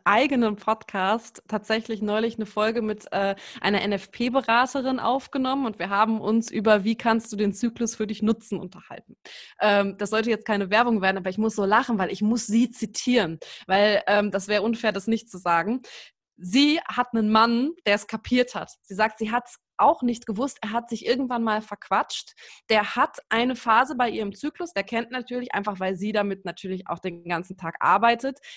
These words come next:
ihren Zyklus genauso gut wie sie. Und der hat eine Phase im Zyklus, wo er sie Sachen fragt, wo er <laughs> weiß, dass sie eher Ja sagt. Also, das ist mal ein Lifehack. Er hat sich wohl irgendwann mal verquatscht und sagt dann: "Nö,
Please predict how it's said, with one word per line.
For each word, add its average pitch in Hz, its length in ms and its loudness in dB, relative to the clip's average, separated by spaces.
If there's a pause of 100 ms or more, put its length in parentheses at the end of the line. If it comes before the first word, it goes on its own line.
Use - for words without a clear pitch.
(100)
ihren 226 300 4
Zyklus 233 680 -4
genauso 202 520 0
gut 196 260 -6
wie 185 140 -4
sie. 196 380 0 (600)
Und 240 160 0
der 220 120 2
hat 254 180 0
eine 302 100 -8
Phase 233 340 0
im 247 80 -10
Zyklus, 226 380 -8
wo 226 80 -2
er 233 120 -4
sie 214 80 -4
Sachen 226 320 -4
fragt, - 480 -10 (300)
wo 233 120 2
er 208 180 4
<laughs> - 0 -
weiß, 254 460 0
dass - 260 -4
sie 247 180 0
eher 226 300 4
Ja 233 360 4
sagt. - 580 -2 (320)
Also, 247 340 6 (240)
das 294 240 6
ist 339 180 -4
mal 311 200 6
ein 247 220 4
Lifehack. 247 760 2 (200)
Er 233 160 4
hat 330 200 0
sich 277 160 -4
wohl 277 200 -2
irgendwann 349 640 4
mal 302 200 2
verquatscht 262 500 0
und 294 100 -4
sagt 277 160 -4
dann: 269 100 -2
"Nö, 285 160 -2